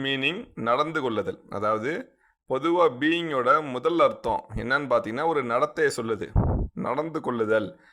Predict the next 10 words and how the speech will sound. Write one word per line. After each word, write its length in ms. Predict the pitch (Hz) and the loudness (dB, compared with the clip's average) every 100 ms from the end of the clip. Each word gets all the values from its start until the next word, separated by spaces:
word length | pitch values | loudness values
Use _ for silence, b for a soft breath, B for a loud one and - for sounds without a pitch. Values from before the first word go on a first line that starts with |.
| b b | b b
அதாவது 340 | - 117 123 185 247 - - | -2 0 0 -2 -6 -10 -4
பழக்கத்தை 420 | 127 151 151 131 120 | 0 0 0 0 0
சொல்லுது. 260 | 107 95 - | -2 -4 -4
அவங்க 200 | 113 117 113 | -4 0 -2
எப்படி 280 | 110 135 131 165 190 - 120 | -2 -2 0 0 -2 0 0
ஆக்ட் 200 | 151 - | 0 -2
பண்றாங்க, 420 | 131 110 107 98 101 98 b b b - | -6 -2 -2 -2 -4 -4 b b b -4
ஒரு 120 | 135 170 | -2 -2
செயலை 460 | - 143 143 175 180 | 0 0 0 0 0
குறிக்குது, 340 | 131 113 107 | -4 -4 -4